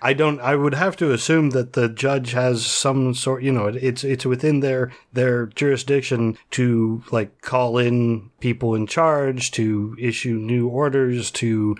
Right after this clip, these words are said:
I mean, you could hold them in contempt of court, you could fine them. I, I'm, I'm, I'm assuming that there are things to be done, uh, whether or not they're taken, you know, all that seriously or that they are, you know, all that much of a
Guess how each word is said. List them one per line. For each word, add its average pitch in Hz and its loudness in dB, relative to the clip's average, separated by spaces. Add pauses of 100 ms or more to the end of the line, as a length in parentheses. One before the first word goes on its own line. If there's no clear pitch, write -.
I - -6
mean, 107 0
you 107 -2
could 107 -4
hold 123 -2
them 120 2
in 110 0
contempt 113 -2
of 110 -10
court, 180 0
you 120 -4
could 107 -2 (160)
fine 147 0
them. 139 2
I, 135 0 (140)
I'm, 135 0
I'm, 151 0
I'm 135 2
assuming 160 2
that 135 0
there 131 2
are 135 4
things 143 0
to 151 0
be 131 2
done, 127 0 (180)
uh, 113 -2
whether 135 0
or - 0
not 123 0
they're 113 0
taken, 123 0 (260)
you 135 0
know, 104 -6
all 131 0
that 120 -2
seriously 160 2
or 117 0
that 110 -2
they 113 0
are, 104 -2 (720)
you 123 0
know, 98 -8
all 127 0
that 120 -4 (260)
much 127 0
of 117 -2
a 113 -2